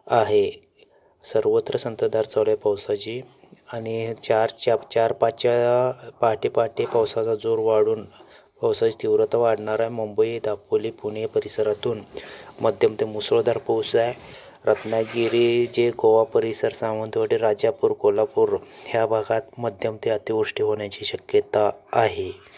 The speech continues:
घाट परिसरातून शक्यतो अतिवृष्टी होण्याची शक्यता आहे. इकडे पूर्व भागात चंद्रपूर, रामकुंड, आदिलाबाद,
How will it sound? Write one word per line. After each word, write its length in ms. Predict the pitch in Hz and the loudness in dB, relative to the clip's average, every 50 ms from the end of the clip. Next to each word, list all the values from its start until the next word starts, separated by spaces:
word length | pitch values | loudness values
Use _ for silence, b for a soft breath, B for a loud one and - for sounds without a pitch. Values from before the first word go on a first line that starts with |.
| B B B B B B B | B B B B B B B
घाट 260 | - - 104 107 104 - | -2 0 2 2 2 2
परिसरातून 580 | - 120 110 107 - 117 113 110 - - 113 | 4 4 4 4 4 2 2 2 2 0 -4
शक्यतो 420 | - - 107 - - - 107 - 110 | -4 -4 -6 -4 -2 0 2 2 2
अतिवृष्टी 460 | 110 107 - 110 110 107 - - 113 | 2 4 4 4 4 4 2 0 -2
होण्याची 340 | 110 107 107 104 - - 107 | -2 -2 -4 -6 -6 -8 -10
शक्यता 440 | - - - - 113 107 - - | -10 -8 -4 -2 -2 0 0 0
आहे. 120 | 113 120 127 - B B B B B B B B B B B B B - 104 | -2 -2 -4 -8 B B B B B B B B B B B B B -2 0
इकडे 180 | 101 - 107 107 | 2 4 4 2
पूर्व 300 | - - 110 113 113 113 | 4 4 6 6 6 6
भागात 500 | 117 117 110 104 104 113 110 107 - 113 117 - - | 6 4 2 2 0 0 0 0 0 0 0 0 -2
चंद्रपूर, 500 | 117 110 110 113 113 110 - - 117 110 | -2 -2 0 0 0 0 0 0 0 2
रामकुंड, 540 | 110 110 110 113 110 107 110 110 - - | 0 0 -2 -4 -6 -8 -10 -10 -8 -6
आदिलाबाद, 680 | 113 110 104 101 - 104 110 110 107 104 107 117 113 107 | -6 -6 -6 -8 -6 -6 -6 -6 -4 0 2 4 4 4